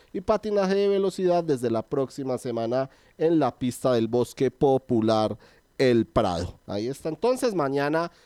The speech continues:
eh, se podrán continuar agendando con, con toda la programación, las fechas, días y demás escenarios que saldrá como especial en nuestro periódico y también en W W W punto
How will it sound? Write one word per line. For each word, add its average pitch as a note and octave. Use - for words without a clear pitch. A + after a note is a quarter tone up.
eh, B2
se B2
podrán C3
continuar B2+
agendando D3+
con, C3+
con B2
toda C3+
la D#3+
programación, E3+
las B2+
fechas, D#3
días D#3+
y -
demás C3
escenarios E3+
que G3
saldrá F3
como C3+
especial B2+
en D3+
nuestro C#3+
periódico C3+
y A2
también G#2+
en A#2+
W B2
W G#2
W G#2
punto A#2